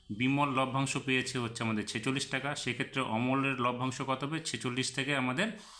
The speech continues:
বাদ, ইয়ে, ঊনসত্তর থেকে ছেচল্লিশ টাকা বাদ দিতে হবে, অর্থাৎ তেইশ টাকা।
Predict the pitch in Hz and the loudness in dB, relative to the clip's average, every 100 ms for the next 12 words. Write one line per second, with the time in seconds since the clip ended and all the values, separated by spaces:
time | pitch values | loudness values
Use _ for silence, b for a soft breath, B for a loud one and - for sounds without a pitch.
0 | B B _ 107 113 113 131 117 110 120 | B B _ 0 2 0 0 2 2 2
1 | 135 - 147 147 147 156 - 127 131 - | 0 0 -4 -4 -2 -2 -2 0 -2 -2
2 | 147 143 113 107 104 95 92 107 151 147 | -2 0 2 0 -2 -4 -4 -2 -4 -2
3 | 131 120 - 95 82 | 0 0 -2 -4 -6